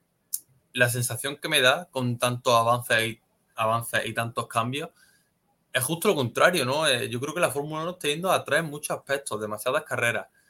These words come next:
coches demasiado amplios para adelantar, circuitos muy estrechos, no hay remodelación en esos circuitos, porque mu-, en muchos casos es imposible, tú no puedes ampliar las calles de Mónaco, más que nada porque tienes que tirar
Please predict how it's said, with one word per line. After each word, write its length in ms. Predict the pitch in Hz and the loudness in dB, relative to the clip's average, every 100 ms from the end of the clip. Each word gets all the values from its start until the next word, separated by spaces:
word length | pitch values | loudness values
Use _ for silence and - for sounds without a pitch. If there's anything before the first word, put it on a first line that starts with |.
| _ _ _ - | _ _ _ -4
coches 440 | 139 139 175 165 143 | 0 2 4 4 4
demasiado 520 | 127 120 135 139 143 | 0 0 2 4 2
amplios 280 | 135 151 151 | 0 -4 -2
para 160 | 147 | 2
adelantar, 600 | 127 113 104 - 107 107 _ _ _ _ _ _ | 2 2 -2 -4 -2 -4 _ _ _ _ _ _
circuitos 640 | - 120 131 135 175 170 131 | -4 -4 -2 -2 0 0 0
muy 280 | 127 151 | -2 0
estrechos, 680 | 151 131 123 120 - 107 101 _ _ - | -2 -2 -2 -2 -2 -4 -4 _ _ -6
no 100 | 120 | 0
hay 60 | 135 | 2
remodelación 640 | 151 147 143 131 139 143 | 2 0 -2 0 -2 0
en 80 | 135 | 0
esos 180 | 139 139 | -2 -10
circuitos, 400 | 123 123 127 - | -8 -6 -6 -6
porque 220 | 107 - | -10 -16
mu-, 160 | 101 - | -18 -12
en 100 | 107 | -10
muchos 300 | 104 117 123 | -6 -4 -2
casos 180 | 120 120 | -2 -2
es 60 | 131 | -4
imposible, 480 | 123 107 147 135 | -4 -4 -2 -2
tú 120 | 101 117 | -4 -4
no 100 | 123 | 2
puedes 200 | 131 113 | 2 2
ampliar 380 | 113 120 117 | 0 2 4
las 100 | 107 | 4
calles 300 | - 110 107 | 2 2 2
de 80 | 104 | -2
Mónaco, 440 | 110 131 101 98 - _ _ | -2 -2 -2 -6 -12 _ _
más 120 | 113 117 | -4 2
que 80 | 127 | 4
nada 120 | 139 | 4
porque 160 | 123 | 4
tienes 180 | 120 123 | 2 0
que 80 | 131 | 0
tirar 360 | 127 135 - | 4 6 4